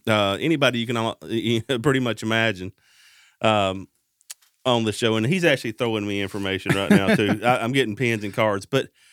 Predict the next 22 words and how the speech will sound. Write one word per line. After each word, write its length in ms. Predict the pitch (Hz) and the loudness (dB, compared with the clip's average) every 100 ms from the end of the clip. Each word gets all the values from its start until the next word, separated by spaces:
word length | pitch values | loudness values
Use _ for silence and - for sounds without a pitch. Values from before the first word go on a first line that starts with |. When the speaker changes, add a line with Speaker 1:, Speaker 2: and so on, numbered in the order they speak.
| - - | -16 -4
Speaker 1:
it's, 340 | 180 - 147 208 | -2 2 2 4
it's, 280 | 196 175 135 147 | 4 4 0 -4
it's 180 | - | -2
a 40 | 143 | 2
good 200 | 202 165 | 2 2
friend 240 | 175 156 | 0 0
of 60 | 147 | 0
mine, 340 | 147 139 120 | 0 0 0
John 320 | 120 131 127 | 2 2 2
Fravel, 540 | 110 120 107 92 80 78 - - - | 0 2 2 2 -6 -14 -18 -14 0
um, 500 | 113 107 101 101 101 - | 2 4 2 -2 -8 -4
with 280 | 117 117 98 | 2 2 2
the 60 | |
Fav-, 320 | 107 123 107 101 110 | 2 2 2 -4 -4
the 80 | 107 | -2
Fravel 400 | 113 143 123 95 | 4 4 4 0
Group. 260 | 87 76 - - _ _ _ _ - | -6 -10 -14 -20 _ _ _ _ 0
Uh, 320 | 113 113 110 - | 2 4 2 0
and 320 | 120 117 113 | -2 -2 -2
it's 240 | 104 110 120 | -2 -2 6
real 180 | 240 | 6
estate. 360 | 196 - 90 | 6 0 -8